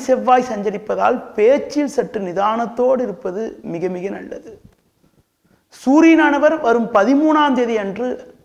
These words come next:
ஆறாம் வீட்டிலிருந்து ஏழாம் வீட்டுக்கு செல்ல உள்ளார். ஏழுக்கு செல்ல உள்ளதால்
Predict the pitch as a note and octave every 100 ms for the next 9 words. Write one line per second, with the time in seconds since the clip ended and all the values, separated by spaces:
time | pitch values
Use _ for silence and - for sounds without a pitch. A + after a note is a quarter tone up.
0 | _ _ _ _ D#3+ G3+ C#4+ D4 C#4+ B3+
1 | C4 C4 B3 C4 D#4 G#3+ G#3+ A3+ A#3+ A3
2 | G#3+ A3+ - G#3 F#3+ G#3 - - - -
3 | - _ _ _ _ _ _ - F3 A3
4 | C#4+ D4+ - D4+ - G#3+ A#3+ A3+ G3+ F3+
5 | F#3+ G3+